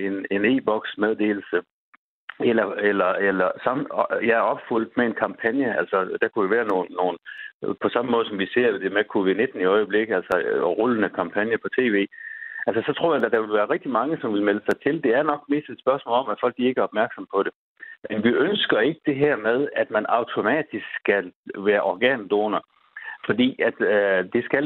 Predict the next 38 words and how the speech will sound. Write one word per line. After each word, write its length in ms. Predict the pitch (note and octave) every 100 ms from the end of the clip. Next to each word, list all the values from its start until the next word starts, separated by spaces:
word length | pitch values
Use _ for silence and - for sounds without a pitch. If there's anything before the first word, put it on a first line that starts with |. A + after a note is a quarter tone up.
| C#3
være 160 | B2 B2
et 80 | A2+ -
aktivt 280 | - - G#2 -
valg, 180 | B2 B2+
som 100 | G#2+ F#2+
man 80 | F#2
selv 140 | - F#2 -
træffer. 300 | A2 - - - - - - -
Øh, 320 | G2+ G2 F#2+ G2 -
hvis 140 | A2 G#2+
man 80 | G#2+
står 200 | - E3 C#3 B2+
som 140 | G#2 G2+ - D3
efterladt 460 | - A2 F#2+ G2 - -
til 80 | A#2
en 100 | G2+
afdød, 420 | A#2+ B2 G2+ G2+ _ _ _ -
så 80 | C3+
skal 180 | -
man 140 | G#2+ G2+
have 220 | G2+ F2+
vished 440 | B2+ - - F#2 -
for, 280 | A2+ A#2+ C3 -
at 60 | G2
den 140 | G#2 F2
afdøde 420 | A2+ B2+ G#2+ F#2+
simpelthen 300 | A#2 - -
har 100 | -
haft 280 | G#2+ A#2+ A2+
et 80 | -
ønske 400 | C3+ - - F2
om, 260 | F#2 A2 -
at 60 | F#2
vedkommendes 480 | A2+ - F2+ F2 F#2
organer 380 | F#2 G2+ G#2
skulle 240 | F#2+ F#2 E2+
bruges, 560 | F2+ G2+ G#2+ - - -
øh, 260 | E2 D#2+